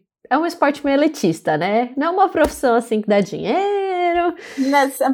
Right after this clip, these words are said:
Speaker 2: cê é bailarina, que clássico. Ah, cê vai ganhar quanto? Então, nada. Parabéns por ser.
Speaker 1: Cê vai ganhar dor. É isso.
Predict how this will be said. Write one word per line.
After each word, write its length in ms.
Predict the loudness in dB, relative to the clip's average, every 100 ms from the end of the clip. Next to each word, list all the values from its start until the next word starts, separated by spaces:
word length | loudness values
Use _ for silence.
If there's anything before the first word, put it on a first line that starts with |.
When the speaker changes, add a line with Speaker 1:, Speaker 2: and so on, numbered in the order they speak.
| 2 2
Speaker 2:
cê 100 | 2
é 40 |
bailarina, 760 | 4 6 8 6 4 2 2 0
que 140 | -4
clássico. 680 | 2 4 6 2 -2 -6 2
Ah, 240 | 4 6 4
cê 140 | 2
vai 200 | 2 4
ganhar 380 | 6 4 4 4
quanto? 380 | 4 4 4 0
Então, 440 | -2 2 4 4
nada. 680 | 4 4 6 4 4 2 0 2
Parabéns 640 | 4 4 6 6 4 2
por 160 | -2 -2
ser. 480 | 4 4 6 4 4
Speaker 1:
Cê 140 | 6
vai 180 | 6 6
ganhar 340 | 4 4 4
dor. 1000 | 4 2 0 0 4 6 6 4 2 -2 0 4 6 4 2
É 140 | 6 6
isso. 480 | 6 2 -2 -8